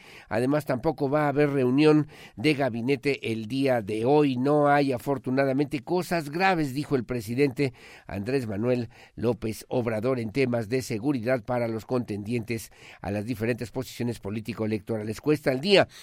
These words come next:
ciento noventa y dos millones de pesos los robos a camiones, entre el robo de vehículos y mercancías, además del incendio de las unidades. La industria del autotransporte de carga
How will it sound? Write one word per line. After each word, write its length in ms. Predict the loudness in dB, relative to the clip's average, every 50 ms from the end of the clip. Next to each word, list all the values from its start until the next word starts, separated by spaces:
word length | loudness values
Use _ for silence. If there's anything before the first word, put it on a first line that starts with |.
| -20 -20 -6
ciento 300 | -2 0 0 2 2 0
noventa 340 | 2 2 0 0 0 -2 -4
y 60 | -4
dos 140 | -4 -4 -4
millones 280 | -2 -2 0 -2 -2 -4
de 100 | -6 -6
pesos 300 | -4 -4 -2 -2 -2 -2
los 140 | -2 -2 -2
robos 380 | -2 -2 0 -2 -2 -2 -4
a 80 | -4 -2
camiones, 640 | -2 0 2 4 4 4 4 4 2 0 -4 -10 -14 -18 -20 -20 -12 -4
entre 600 | 0 0 0 0 2 2 2 2 2 2 0 0
el 100 | 0 0
robo 400 | -2 0 2 2 2 2 2 0
de 160 | 0 0 0
vehículos 720 | 0 2 0 0 0 -2 -2 -2 0 2 2 2 2 -2 -6 -6
y 160 | -4 -2 0
mercancías, 920 | 2 2 2 2 2 0 -2 -2 -2 -2 -4 -2 0 0 0 -2 -4 -8 -16 -20 -20 -20 -12
además 320 | -8 -4 -2 -2 0 0 -2
del 140 | -2 -2 -2
incendio 460 | -2 -2 -2 -2 -2 0 0 -2 -2
de 80 | -2
las 180 | -4 -4 -2 0
unidades. 480 | 0 0 2 2 0 0 0 0 -2 -2
La 60 | -2
industria 400 | -2 -2 -4 -4 0 0 0 2
del 120 | 0 0
autotransporte 760 | 0 0 0 -2 -4 -4 -4 -6 -6 -4 -6 -6 -4 -4 -6
de 140 | -6 -6 -4
carga 420 | -2 0 0 2 2 2 2 2